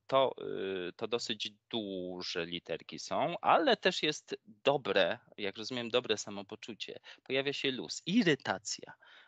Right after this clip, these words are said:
wahanie, y, zadowolenie, y, zniechęcenie,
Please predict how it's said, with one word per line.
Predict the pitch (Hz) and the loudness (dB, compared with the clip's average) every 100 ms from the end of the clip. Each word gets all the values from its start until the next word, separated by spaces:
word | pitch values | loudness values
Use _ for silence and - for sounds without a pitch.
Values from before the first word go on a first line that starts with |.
| - | -6
wahanie, | 107 127 - 147 135 98 71 - _ _ _ _ _ _ _ - | 2 2 4 4 4 2 -8 -18 _ _ _ _ _ _ _ -8
y, | - 101 95 92 107 | 0 4 4 2 2
zadowolenie, | 127 123 135 131 147 151 151 147 135 135 139 143 - _ _ _ _ - - _ - | 2 4 4 2 4 6 6 4 4 4 4 0 -6 _ _ _ _ -20 -20 _ -8
y, | 113 101 101 101 101 101 101 101 101 | -2 0 2 2 2 2 2 0 -2
zniechęcenie, | 98 - - 120 135 139 - 127 120 - 107 95 76 50 - | -4 -10 -4 0 4 2 2 -2 -2 0 0 0 -2 -10 -14